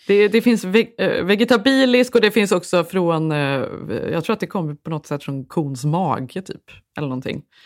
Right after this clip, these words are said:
Eller vegetabilisk. Jag valde vegetabilisk. Det var ju en sån process. Jag fick tag på det. Fem liter mjölk och en droppe, eh, löpe. Och så skulle det stå där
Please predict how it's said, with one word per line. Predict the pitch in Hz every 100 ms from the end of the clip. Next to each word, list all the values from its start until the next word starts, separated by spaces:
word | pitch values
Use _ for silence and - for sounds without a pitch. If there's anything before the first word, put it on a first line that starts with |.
| _ -
Eller | 226 196 175
vegetabilisk. | 156 143 - - - -
Jag | 165 165 151 -
valde | - 139 147 127
vegetabilisk. | 135 131 135 151 131 - _ _ - - _ _ -
Det | 190
var | 170 269
ju | 269
en | 208 208
sån | - - - 202 139 139 147 147
process. | 175 202 180 -
Jag | 185
fick | 254
tag | 208 190
på | 185
det. | 175 - _ - - - - - -
Fem | 233 226 220
liter | 220 202 202
mjölk | 202 185 185 180 165 -
och | 170
en | 156
droppe, | 151 170 - - 156 139 147 147 160
eh, | 151 139 139
löpe. | 165 175 147 - - 156 170 -
Och | 175 165
så | - 165
skulle | - 180 165
det | 156 147 147 -
stå | - - 208 208 208
där | 196 202 196 196